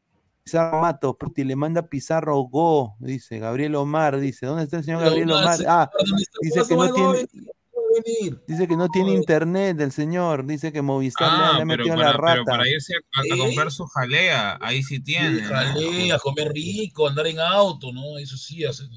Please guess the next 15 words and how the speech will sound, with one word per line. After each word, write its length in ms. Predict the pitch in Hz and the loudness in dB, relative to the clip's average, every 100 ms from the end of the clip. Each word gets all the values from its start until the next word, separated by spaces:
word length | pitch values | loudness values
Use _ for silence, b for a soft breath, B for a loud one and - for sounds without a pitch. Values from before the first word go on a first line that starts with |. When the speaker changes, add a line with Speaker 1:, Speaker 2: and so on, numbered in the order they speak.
| 120 | -18
Speaker 2:
eso 180 | 127 117 | -20 -20
sí, 320 | - 131 185 | -20 -16 -12
¿no? 240 | 101 110 135 _ _ _ | -12 -14 -18 _ _ _
Speaker 1:
A 140 | 107 110 | -14 -8
ver, 320 | 127 127 120 | -4 -4 -2
el 60 | |
negro 280 | 127 156 160 | -2 -2 0
WhatsApp 400 | 156 127 - 151 | 0 0 -2 -4
oficial, 540 | 151 135 117 - 151 139 | -4 -6 -8 -6 -4 -4
Speaker 2:
Una 80 | 117 | -4
Speaker 1:
papá 300 | 120 - 143 | -2 2 2
Guti, 120 | 143 | 2
Speaker 2:
recarguita 360 | 151 165 123 185 | 0 -2 -4 -4
menos. 200 | 196 160 | -2 0
Speaker 1:
fírmame. 640 | 143 117 113 110 107 101 | -2 -4 -8 -8 -12 -14